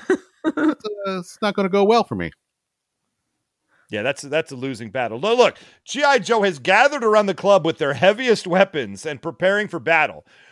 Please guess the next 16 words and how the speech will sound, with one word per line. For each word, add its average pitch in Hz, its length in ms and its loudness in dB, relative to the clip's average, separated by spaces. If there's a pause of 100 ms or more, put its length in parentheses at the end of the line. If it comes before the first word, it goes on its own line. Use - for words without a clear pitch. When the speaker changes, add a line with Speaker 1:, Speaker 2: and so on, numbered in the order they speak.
Speaker 3:
So - 180 -6
the 165 140 -8
Scar 208 320 4
people 214 300 -2
don 156 380 2
their 196 140 2
uniforms 202 600 0
and 170 100 -10
say, 165 140 0
"We're 151 240 2
going 175 380 4
for 143 120 -6
this." 104 340 -6 (360)
The 175 100 -2
battle 202 400 4
starts, 247 520 2